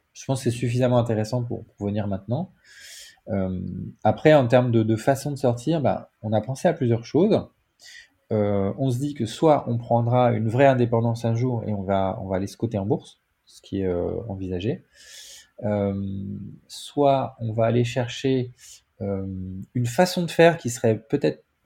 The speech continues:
peut-être plus astucieuse ou plus adaptée, type, euh, bah, justement,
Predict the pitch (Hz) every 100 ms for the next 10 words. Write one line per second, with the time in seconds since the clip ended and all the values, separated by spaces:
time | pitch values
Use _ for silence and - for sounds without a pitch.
0 | - - 127 123 131 - 170 165 156 143
1 | - 143 - 147 127 120 147 127 117 123
2 | 160 - - 143 - _ - - - 104
3 | 101 104 117 127 - 131 120 -